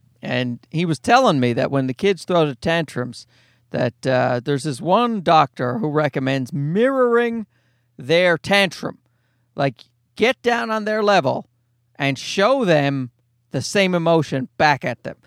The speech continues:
Because he says when they're throwing a fit, that is, you know, all they, all they see is red. They can't even hear you. He said they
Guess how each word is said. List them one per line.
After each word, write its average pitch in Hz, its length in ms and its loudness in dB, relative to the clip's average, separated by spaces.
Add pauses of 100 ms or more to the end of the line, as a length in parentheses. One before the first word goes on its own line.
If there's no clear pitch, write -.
(280)
Because 165 280 0
he 226 100 -4
says 220 360 -4 (180)
when 190 240 0
they're 196 160 2
throwing 269 480 0
a 220 60 -2
fit, 226 400 -2 (1120)
that 160 240 2
is, 151 380 -4 (760)
you 160 140 -2
know, 127 220 -2
all 262 240 4
they, 220 220 4
all 233 400 4
they 202 340 0
see 196 360 -4
is 131 120 0
red. 147 380 2 (280)
They 185 120 2
can't 247 300 -2
even 208 260 -2
hear 190 220 0
you. 135 160 -2
He 127 80 -8
said 180 160 -4
they 165 100 -2